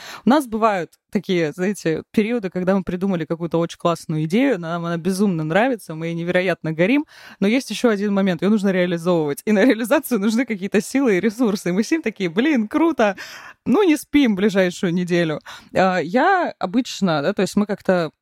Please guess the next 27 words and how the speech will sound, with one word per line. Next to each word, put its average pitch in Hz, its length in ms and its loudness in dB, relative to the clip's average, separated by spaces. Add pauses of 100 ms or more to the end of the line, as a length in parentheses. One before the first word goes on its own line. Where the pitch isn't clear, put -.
(260)
я 170 220 0
не 170 100 0
рассказываю 160 600 -4 (160)
чаще - 260 -2
всего 160 480 -2
вообще, - 460 -4
чем 185 160 2
я 170 80 0
занимаюсь 165 400 -4
в - 20 0
интроверте, 185 480 0
кроме 175 360 0
того, 147 340 -4
что - 200 -4
пишу 175 220 -2
подкасты 160 560 -2
и 143 40 -6
пишу - 260 -4
лекции, 247 440 0 (340)
но 349 360 2
последнее 220 560 -2
уже 160 360 -4 (400)
довольно 190 260 0
продолжительное 190 680 -4
время 294 560 0
я, 311 440 0
ну, 302 220 -4